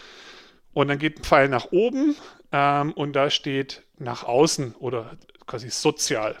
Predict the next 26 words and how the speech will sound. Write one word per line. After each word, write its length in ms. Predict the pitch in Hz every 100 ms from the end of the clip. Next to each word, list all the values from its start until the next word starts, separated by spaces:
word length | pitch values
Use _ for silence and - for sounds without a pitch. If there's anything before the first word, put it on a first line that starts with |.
| - _ _ _ _ _ _ _ _ _ _ - -
Und 420 | 147 131 127 127
dann 120 | 135
ist 160 | 139 139
bei 160 | - 120
mir 160 | 143
das 180 | 135 -
Feld 380 | - 123 120 -
oben 260 | 123 123
links 380 | 120 180 262 -
eben 340 | - 147 139 123
die 240 | 139 139
Welt, 480 | 127 117 120 120 - _ _
also 240 | - 113 120 -
progressiv 840 | - 143 - 139 135 - 135 -
und 220 | 131 131
nach 140 | 123 -
außen 380 | 143 165 -
gerichtet, 380 | 165 160 - 151
eben 320 | 147 131 131
die 260 | 113 131 131
Welt, 360 | 127 123 123 -
wo 180 | 117 123
es 160 | -
drum 300 | - 175 226
geht, 380 | 160 139 202 - _ _ - - - _ _ _ _ _
ähm, 560 | 127 123 127 127 131